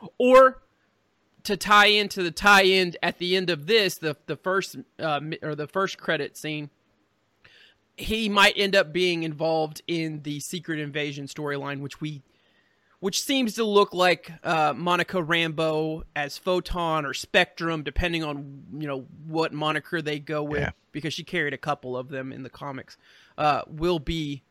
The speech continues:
Speaker 1: will be kind of faced off with. A-, and it's good because, I mean, he's already established himself as being someone that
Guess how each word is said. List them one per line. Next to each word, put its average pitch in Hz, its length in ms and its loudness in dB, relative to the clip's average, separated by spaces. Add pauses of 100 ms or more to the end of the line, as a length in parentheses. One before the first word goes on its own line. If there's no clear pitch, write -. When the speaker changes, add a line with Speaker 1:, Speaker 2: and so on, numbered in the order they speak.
(500)
Speaker 1:
will 156 140 -4
be 151 120 0
kind 160 340 -2
of 143 160 -6
faced 156 460 -2
off 147 280 0
with. 127 280 -8 (280)
A-, 233 240 2
and 247 100 6
it's - 160 -2
good 247 340 2
because, 208 240 -4
I 202 60 -4
mean, 202 120 0
he's 208 160 -2
already 220 240 4
established 202 460 2
himself 190 380 -4
as 165 100 -4
being 165 220 -4
someone 170 300 -6
that - 180 -6